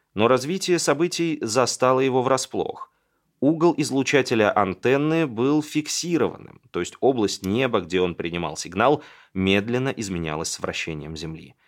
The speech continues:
Пока Ван Хэйчен проверял код алгоритма, область наблюдения телескопа уже сместилась. Через полчаса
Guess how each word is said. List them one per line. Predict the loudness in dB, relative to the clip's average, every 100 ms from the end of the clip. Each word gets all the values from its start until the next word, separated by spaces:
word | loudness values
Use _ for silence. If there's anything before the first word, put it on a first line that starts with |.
| _ _ _ -2
Пока | 2 4
Ван | 4 2
Хэйчен | 0 0 0 -2 -2
проверял | -2 0 0 0
код | 0 -2
алгоритма, | -2 -4 -6 -4 -2 -2 -4 -2
область | 2 2 0
наблюдения | -2 -2 0 0 0 -4
телескопа | -4 -6 -4 -4 -4 -4
уже | -6 -4 -4 -4 -6
сместилась. | -10 -8 -8 -10 -10 -12 -12 -14 _ _ _ _ -4
Через | -2 0
полчаса | -2 -2 -4 0 0